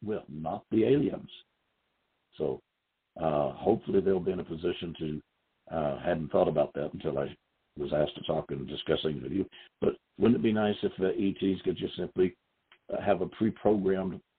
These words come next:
they impro-, uh, produce it over a radio or television thing, where those that have the attitude that they're going to control all the <laughs> humans on this planet get frozen, kind of, you know, where they can't talk. <laughs> So we'll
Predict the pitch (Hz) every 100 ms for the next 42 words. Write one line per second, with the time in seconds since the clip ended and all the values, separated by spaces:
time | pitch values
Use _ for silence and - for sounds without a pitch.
0 | 95 92 87 104 - 101 104 101 95 78
1 | - _ _ - 101 107 - 95 101 92
2 | 82 82 90 98 98 98 90 92 95 90
3 | 90 82 85 95 _ _ _ - 98 98
4 | 95 104 101 92 101 92 90 92 98 -
5 | 92 95 82 80 _ _ _ - 87 92
6 | 92 98 82 85 - _ _ _ 92 85
7 | 98 98 90 87 98 85 - 135 104 107
8 | 95 95 90 - 92 95 - - _ _
9 | - - _ - - - - 147 135 87
10 | - - - 92 76 - - _ _ 110
11 | 87 90 - _ _ 101 98 95 - 104
12 | - - 151 101 - - _ _ _ -
13 | - 123 - 101 - - _ - -